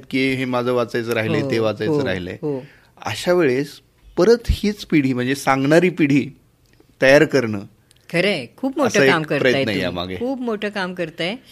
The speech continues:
Speaker 2: आणि मी म्हटलं ना की, अ, शेवटी असं असतं ना की लेखक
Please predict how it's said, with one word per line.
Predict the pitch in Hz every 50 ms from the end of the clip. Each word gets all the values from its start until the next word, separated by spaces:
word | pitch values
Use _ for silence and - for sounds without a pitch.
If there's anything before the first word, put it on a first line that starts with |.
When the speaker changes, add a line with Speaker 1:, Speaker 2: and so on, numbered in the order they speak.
| - - - - - _
Speaker 2:
आणि | - 185 190 196 214 240 233 247
मी | 240 254 254
म्हटलं | 233 226 208 180 - - 226 240 233
ना | 185 139
की, | 139 - - 196 202 208 196 - - - - - - - - _ - -
अ, | - 156 160 160 139 - - _ - 175 160
शेवटी | - - 190 165 156 156 208 220 220
असं | 196 175 - - 208 202 196
असतं | 190 - - 202 196 190
ना | 196 185 185
की | 190 - - 196 196 196 202 196 - _ _ _ _ _ _ -
लेखक | 185 185 175 160 - - 214 220 - -